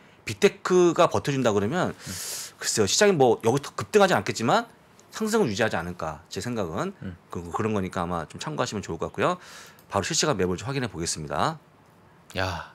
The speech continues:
Speaker 2: 유가.
Speaker 1: 아유, 보니까 뭐 난리가 났네, 난리가 났어. 와, 지금 거의,
Speaker 2: 야.
Speaker 1: 거의 에너지 관련,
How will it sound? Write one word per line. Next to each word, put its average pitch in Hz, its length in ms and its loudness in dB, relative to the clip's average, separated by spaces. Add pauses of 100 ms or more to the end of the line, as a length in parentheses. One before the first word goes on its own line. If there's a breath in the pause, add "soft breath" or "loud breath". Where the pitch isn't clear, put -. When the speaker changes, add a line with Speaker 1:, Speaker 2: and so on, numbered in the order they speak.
Speaker 2:
유가. 110 340 2 (640)
Speaker 1:
아유, 92 340 0
보니까 123 280 -2
뭐 139 300 0 (1080)
난리가 110 320 2
났네, 90 180 -2
난리가 82 200 -8
났어. - 220 -12
와, 92 360 0
지금 135 260 -6
거의, 156 540 6 (580 loud breath)
Speaker 2:
야. 87 440 -8
Speaker 1:
거의 151 760 6 (460)
에너지 190 300 6
관련, 92 360 2